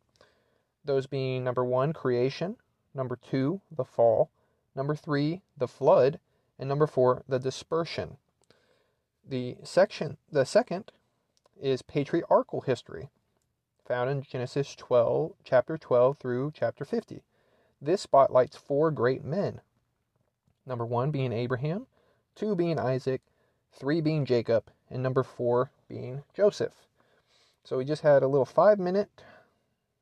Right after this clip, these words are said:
uh, overview of Genesis and the Pentateuch. Uh, when we get to a new book of the Bible, we'll do a new overview.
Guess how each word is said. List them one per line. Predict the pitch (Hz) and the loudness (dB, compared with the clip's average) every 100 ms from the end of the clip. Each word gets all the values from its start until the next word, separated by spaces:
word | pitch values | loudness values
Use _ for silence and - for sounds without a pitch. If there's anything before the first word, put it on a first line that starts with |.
| _ | _
uh, | 139 127 160 | -4 -2 2
overview | 170 175 160 180 160 | 0 0 0 2 4
of | 120 - _ _ _ _ _ _ - | 4 0 _ _ _ _ _ _ -6
Genesis | 175 165 - 165 165 - | -2 -2 2 4 2 -2
and | 147 139 127 | -4 -4 -4
the | - | -8
Pentateuch. | - 185 160 - 180 170 - _ _ _ _ - | -8 -6 -6 -2 -2 -2 -10 _ _ _ _ -14
Uh, | 107 104 | -10 -6
when | 127 147 | -4 -4
we | 143 | -2
get | 160 - | -4 -4
to | 156 143 131 - | -2 0 0 -2
a | |
new | 135 139 | -2 0
book | 139 143 | 2 0
of | 143 | 0
the | 123 | 2
Bible, | 127 135 131 | 4 6 4
we'll | 127 | 2
do | 131 131 | 2 -2
a | 123 | -2
new | 131 | -2
overview. | 131 139 139 135 135 139 139 | 2 4 4 2 2 2 0